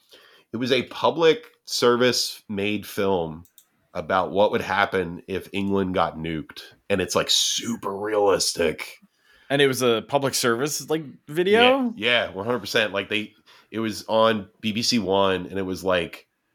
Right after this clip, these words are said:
Speaker 1: the horrors of the nuclear war, and it was, like, something that everybody, it was almost educational. That's the way they were pitching it.
Speaker 2: That's
Speaker 1: And
Speaker 2: wild.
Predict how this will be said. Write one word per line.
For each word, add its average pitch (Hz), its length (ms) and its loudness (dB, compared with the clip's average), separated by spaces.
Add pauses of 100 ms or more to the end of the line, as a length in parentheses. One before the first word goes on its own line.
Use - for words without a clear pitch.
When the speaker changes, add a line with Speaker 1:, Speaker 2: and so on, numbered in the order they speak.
(160)
Speaker 1:
the 87 120 2
horrors 95 440 4
of 92 100 -6
the 92 60 -2
nuclear 92 380 -2
war, 90 420 2
and 87 80 -4
it 78 60 -8
was, 82 120 -8
like, 82 120 -4
something 98 240 -2
that 90 140 0
everybody, 87 480 0
it - 60 -2
was 110 120 4
almost 139 220 6
educational. 180 840 0
That's 117 180 0
the 117 80 0
way 120 120 6
they 123 100 6
were 110 120 6
pitching 208 320 -4
it. 226 240 -4 (760)
Speaker 2:
That's 95 220 -6
Speaker 1:
And 101 80 -4
Speaker 2:
wild. 90 480 -2